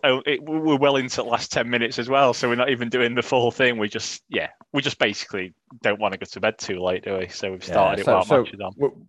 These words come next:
Speaker 2: we're currently on eighty-three minutes, uh, fifteen seconds. Um,
Speaker 1: Indeed. I think I'm two
Speaker 2: uh,
Speaker 1: seconds in front of you. Yes.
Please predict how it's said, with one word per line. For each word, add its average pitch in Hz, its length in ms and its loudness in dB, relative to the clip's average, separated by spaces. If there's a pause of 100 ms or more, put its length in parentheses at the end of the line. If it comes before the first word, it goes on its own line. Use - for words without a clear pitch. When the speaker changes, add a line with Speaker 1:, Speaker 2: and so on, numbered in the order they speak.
(140)
Speaker 2:
we're 123 100 -2
currently 139 500 2
on 101 380 4 (140)
eighty-three 107 680 -2
minutes, 98 640 -4
uh, 95 300 0
fifteen 98 560 -6
seconds. 85 720 -8 (100)
Um, 87 260 -6
Speaker 1:
Indeed. 92 360 -10
I - 80 -6
think 156 140 -2
I'm 143 100 -4
two - 160 -8
Speaker 2:
uh, - 40 -8
Speaker 1:
seconds 110 360 -2
in 107 120 -10
front 131 200 -8
of - 60 -14
you. 98 200 -4 (120)
Yes. - 440 -6